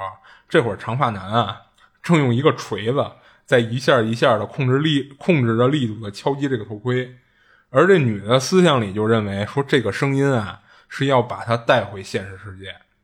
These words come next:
她不想回来，要想办法阻止这一切。这也就给她后边的行为做了个解释。这会儿另外那仨人呢，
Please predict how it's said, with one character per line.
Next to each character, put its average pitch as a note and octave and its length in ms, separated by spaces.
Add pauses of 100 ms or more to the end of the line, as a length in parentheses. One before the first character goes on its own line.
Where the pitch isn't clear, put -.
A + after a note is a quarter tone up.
(120)
她 - 140
不 C3 160
想 A#2+ 160
回 F2+ 220
来， F#2 120 (460)
要 B2+ 180
想 G2+ 280
办 A#2 220
法 F#2 380
阻 G#2 160
止 G#2+ 120
这 F2+ 80
一 F2 80
切。 F2 200 (880)
这 F3+ 200
也 G2+ 120
就 A#2 140
给 G2 160
她 A2 100
后 B2+ 280
边 G2 120
的 F#2 80
行 G2+ 240
为 G2 160
做 G#2 200
了 G2 80
个 G2 80
解 - 280
释。 F#2 140 (1120)
这 F3+ 160
会 B2 80
儿 G#2+ 40
另 E3 140
外 F#3 140
那 A#2+ 100
仨 C3 200
人 G#2 200
呢， G2 200